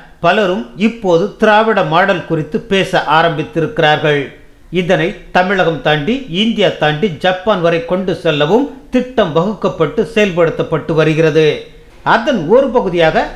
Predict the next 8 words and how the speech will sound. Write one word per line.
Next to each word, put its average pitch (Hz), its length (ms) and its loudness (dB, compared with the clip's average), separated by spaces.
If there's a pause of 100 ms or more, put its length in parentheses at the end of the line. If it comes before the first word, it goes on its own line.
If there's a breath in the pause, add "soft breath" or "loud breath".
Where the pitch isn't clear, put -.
(140)
திராவிட 240 440 2
மாடல் 180 440 0
என்றால் 170 400 0 (140)
என்னவென்று 170 760 0 (200)
நாடாளுமன்றத்தில் 190 1120 0
பெரும் 233 360 4
விளக்கத்தையே 190 680 0
கொடுத்திருக்கிறார் 180 800 0